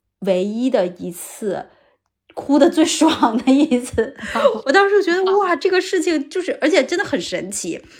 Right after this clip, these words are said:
而且就是没有任-，任何的出发点。但我后来无数次的去回到那个时间点，就我这个人是一个特别喜欢回到自己记忆的某个时间点，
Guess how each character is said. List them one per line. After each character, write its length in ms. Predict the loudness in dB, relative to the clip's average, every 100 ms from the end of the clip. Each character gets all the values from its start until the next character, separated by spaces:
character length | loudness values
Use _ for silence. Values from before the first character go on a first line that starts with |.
| _
而 80 | 2
且 120 | 2
就 160 | 2 0
是 240 | -4 -8 -2
没 240 | 2 4
有 160 | 4 4
任-， 160 | 0 -4 _ _ -4
任 180 | -2 -2
何 240 | -4 -6
的 200 | -4 -6 -8
出 180 | -14
发 220 | -12 -12 -12
点。 240 | -14 -16 _ _ _ -10
但 140 | 2 4
我 80 | 2
后 220 | 0 -2
来 520 | 0 -2 -2 -2 -4 -10
无 240 | -8 -4 -2
数 240 | 0 0
次 280 | 0 -4 -2
的 200 | 0 -2
去 640 | -6 -8 -4 -4 -4 -8 _ _
回 400 | -6 -2 -2 -2
到 220 | -2 -2
那 280 | -4 -6 -8
个 140 | -8
时 180 | -8 -8
间 180 | -6 -8
点， 200 | -8 -2
就 120 | 0
我 260 | 0 0 0
这 80 | 2
个 100 | 2
人 160 | 0
是 140 | -6 -6
一 60 |
个 80 | -6
特 180 | -4 -2
别 160 | -2 -4
喜 260 | -6 -12
欢 420 | -6 -4 -4 -6 -14 _
回 280 | -12 -8 -2
到 240 | 0 0
自 220 | -2 -8 -10
己 180 | -12
记 320 | -12 -6 -4 -4
忆 60 |
的 100 | -4
某 200 | -6 -6
个 100 | -8
时 160 | -8 -8
间 240 | -6 -6
点， 240 | -6 -6